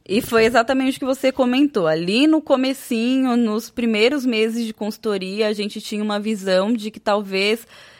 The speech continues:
é, três ou quatro etapas funcionaria muito bem, mas com o tempo a gente foi vendo que é importante você deixar muito bem estruturado o planejamento pra que o entendimento final, quando você,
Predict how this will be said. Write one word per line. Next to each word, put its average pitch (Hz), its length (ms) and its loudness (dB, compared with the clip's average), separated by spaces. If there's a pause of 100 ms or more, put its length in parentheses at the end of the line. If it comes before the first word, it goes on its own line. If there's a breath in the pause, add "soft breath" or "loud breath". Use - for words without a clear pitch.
(120)
é, 170 220 0 (440)
três 285 460 2
ou 277 100 4
quatro 233 360 0
etapas 226 920 0 (100)
funcionaria 208 800 -4
muito 214 240 -4
bem, 196 360 -2
mas 160 360 -6
com 202 140 -6
o 214 40 -4
tempo 214 280 -4
a 240 40 -2
gente 226 220 -4
foi 226 200 -4
vendo 214 400 -2
que 233 260 -6 (240 loud breath)
é 196 80 -2
importante 226 500 0
você 262 240 -4
deixar 214 280 -2
muito 208 300 -2
bem 254 120 -4
estruturado 196 580 -6
o - 40 -20
planejamento 175 680 -6
pra 196 300 -2
que 202 460 -6 (400 loud breath)
o 202 80 0
entendimento 254 840 4
final, 208 400 -2
quando 175 300 -8
você, 175 420 -6